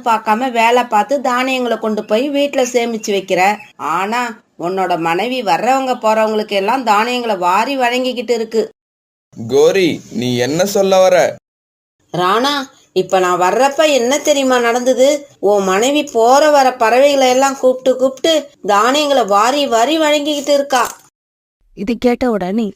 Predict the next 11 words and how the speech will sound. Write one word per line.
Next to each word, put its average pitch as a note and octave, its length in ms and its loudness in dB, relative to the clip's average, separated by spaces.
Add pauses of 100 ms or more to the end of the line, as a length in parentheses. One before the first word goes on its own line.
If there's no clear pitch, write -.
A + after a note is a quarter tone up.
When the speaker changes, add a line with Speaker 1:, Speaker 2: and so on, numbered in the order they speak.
(100)
Speaker 3:
ராணா A3 360 -2
குருவிக்கு G#3 420 -2
பயங்கர F#3+ 440 -4
கோபம் A3 340 -4
வந்துச்சு. F#3+ 560 -6 (720)
உடனே G#3 460 -2
தன்னோட A3 280 0
வீட்டை A#3 260 -2
நோக்கி G#3 260 -2
பறந்து G#3 340 -2
போச்சு. F#3 460 -4